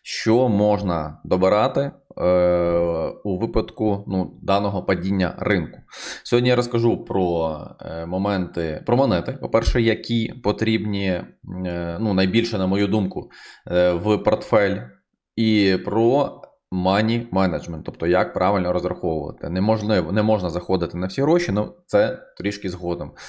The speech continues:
Також для тих, хто хоче навчитися правильно торгувати на ринку, будь ласка, залишайте заявки під цим відео на наставництво по трейдингу. Там ми,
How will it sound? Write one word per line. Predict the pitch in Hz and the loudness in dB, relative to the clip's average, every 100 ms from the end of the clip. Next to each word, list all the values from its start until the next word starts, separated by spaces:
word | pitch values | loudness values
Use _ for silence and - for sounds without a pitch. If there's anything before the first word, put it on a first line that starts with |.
| - - - | -16 -18 0
Також | 135 135 110 | 2 4 2
для | 104 | 0
тих, | 113 117 | 0 -2
хто | - | -2
хоче | - 101 - | 0 0 2
навчитися | 92 95 98 - | -2 -2 -6 -6
правильно | - 95 87 78 | -2 0 0 -2
торгувати | 85 95 87 80 90 | -8 -4 -2 -2 0
на | 123 | 0
ринку, | 143 - | -2 -6
будь | - 87 - | -10 -10 -6
ласка, | 92 92 - | -4 -4 -4
залишайте | 85 95 95 87 78 | -2 -2 -2 -6 -6
заявки | 78 85 80 87 - - - - - - | -6 -6 -6 -10 -18 -18 -18 -18 -14 -4
під | 107 - | -4 -2
цим | 113 101 92 | -2 0 0
відео | 107 87 85 | 0 0 0
на | 85 90 | 0 0
наставництво | 92 104 87 - - | 0 0 0 -2 -6
по | - | 0
трейдингу. | 147 139 123 92 | 0 0 -2 -2
Там | 101 117 | 0 0
ми, | 90 | 0